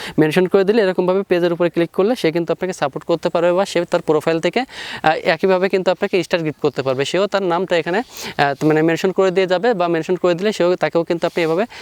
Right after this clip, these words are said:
সাপোর্ট করতে পারবেন। তো এটাই ছিল এই ভিডিও যে Facebook পেজ থেকে কোনোভাবে আপনি স্টার গিফট করতে পারবেন না। স্টার গিফট করতে হলে প্রোফাইল থেকে করতে হবে, প্রোফাইল থেকে করার পর আপনার পেজটাকে এরকমভাবে মেনশন করতে হবে। এটাই হচ্ছে ফার্স্ট এবং লাস্ট ওয়ে, এছাড়া কিন্তু কোনো ওয়ে নাই।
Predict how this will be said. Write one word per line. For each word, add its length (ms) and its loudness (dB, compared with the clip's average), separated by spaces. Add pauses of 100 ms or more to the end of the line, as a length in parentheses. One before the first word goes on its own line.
(100)
সাপোর্ট 300 0
করতে 240 2
পারবেন। 320 0
তো 80 4
এটাই 300 2
ছিল 180 2
এই 100 4
ভিডিও 280 2
যে 100 -2
Facebook 400 -2
পেজ 200 2
থেকে 200 0
কোনোভাবে 400 0
আপনি 240 -4
স্টার 200 -4
গিফট 200 -4
করতে 220 2
পারবেন 280 0
না। 80 0 (100)
স্টার 220 -2
গিফট 180 -2
করতে 200 -2
হলে 80 2
প্রোফাইল 380 0
থেকে 160 0
করতে 280 -2
হবে, 140 0
প্রোফাইল 340 2
থেকে 140 -2
করার 240 -2
পর 140 0 (280)
আপনার 180 0
পেজটাকে 400 -2
এরকমভাবে 380 0
মেনশন 240 0
করতে 300 -2
হবে। 140 -2 (280)
এটাই 240 0
হচ্ছে 240 0 (420)
ফার্স্ট 280 0
এবং 120 2 (100)
লাস্ট 200 -2
ওয়ে, 160 2
এছাড়া 240 0
কিন্তু 240 -4
কোনো 180 0
ওয়ে 140 0
নাই। 200 0